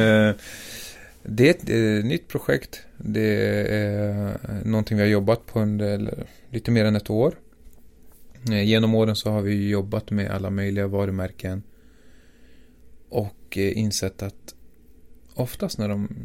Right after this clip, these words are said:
när vi jobbar med vissa varumärken så är det one-offs de gör. "Okej,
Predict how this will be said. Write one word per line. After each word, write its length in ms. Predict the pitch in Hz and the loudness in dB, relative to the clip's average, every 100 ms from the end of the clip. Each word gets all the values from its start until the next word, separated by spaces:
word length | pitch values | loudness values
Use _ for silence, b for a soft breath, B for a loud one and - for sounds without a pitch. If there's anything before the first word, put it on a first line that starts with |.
| - 117 117 | -12 -10 -4
när 140 | 104 | -2
vi 320 | 110 135 127 | -2 -4 -2
jobbar 300 | 110 101 101 | -2 0 -2
med 200 | 98 101 | -2 -4
vissa 240 | 98 - 98 | -6 -4 -2
varumärken 580 | 98 101 123 - 107 | 0 0 -4 -6 -6
så 420 | 104 101 104 - - - b b b b b b b - - - - | -4 -4 -6 -8 -10 -16 b b b b b b b -20 -20 -20 2
är 160 | 110 | 4
det 60 | 104 | 6
one-offs 640 | 101 98 113 117 - - | 4 2 2 0 -4 -6
de 180 | 101 98 | -6 -6
gör. 200 | - 101 - | -8 -12 -16
"Okej, 260 | - - | -16 -14